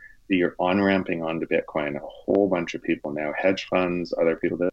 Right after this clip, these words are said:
are on-ramping onto Bitcoin. And at some point, because of the network effect, more and more people trusting it, it could explode in value.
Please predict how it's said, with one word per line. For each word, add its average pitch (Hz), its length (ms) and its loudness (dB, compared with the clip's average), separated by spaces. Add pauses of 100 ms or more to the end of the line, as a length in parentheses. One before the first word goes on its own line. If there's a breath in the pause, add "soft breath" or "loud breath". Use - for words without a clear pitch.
(140)
are 80 160 2
on-ramping 87 560 -2
onto 76 200 -8
Bitcoin. - 520 -2 (580 loud breath)
And 90 100 2
at - 120 -2
some 120 300 2
point, - 440 -4 (260)
because - 280 -4
of 90 80 0
the 80 80 -2
network 85 400 -4
effect, - 360 -8
more 85 220 -2
and 85 100 -2
more 82 160 -2
people - 300 -6
trusting - 440 -6
it, - 240 -18 (1120 soft breath)
it - 160 0
could - 140 -4
explode 80 800 0
in 71 140 -6
value. - 240 -14